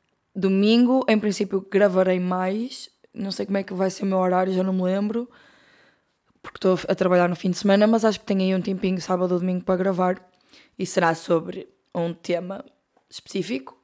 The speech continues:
Olhem, e é isto. Gostava de, eu, eu acho que disse "e é isto" imensas vezes neste episódio. Peço imensa desculpa se me andei a repetir muito, mas é que eu já não estou habituada a falar assim.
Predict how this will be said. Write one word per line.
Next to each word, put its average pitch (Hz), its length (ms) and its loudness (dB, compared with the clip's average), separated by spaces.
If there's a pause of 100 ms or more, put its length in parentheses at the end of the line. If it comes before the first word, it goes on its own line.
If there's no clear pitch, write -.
(1000)
Olhem, 180 400 0 (680)
e 247 140 0
é 233 60 6
isto. 175 340 -2 (300)
Gostava 233 360 4
de, - 160 -6
eu, 226 200 0
eu 220 100 6
acho 247 140 -4
que - 100 -12
disse 190 300 -4
"e 208 40 4
é 202 60 4
isto" 190 540 -2
imensas 202 400 0
vezes 214 160 -2
neste 202 180 -6
episódio. 185 360 0
Peço 185 200 -4
imensa 202 260 -4
desculpa - 340 -6
se - 140 -6
me 190 60 -2
andei 180 180 -2
a 180 40 0
repetir - 260 -4
muito, 180 280 -2
mas 190 120 -2
é 190 60 -4
que 185 80 -6
eu 175 40 -2
já 180 80 -4
não 190 120 -2
estou 185 120 -6
habituada 180 760 -6 (480)
a 190 80 0
falar 180 440 0
assim. 190 480 -4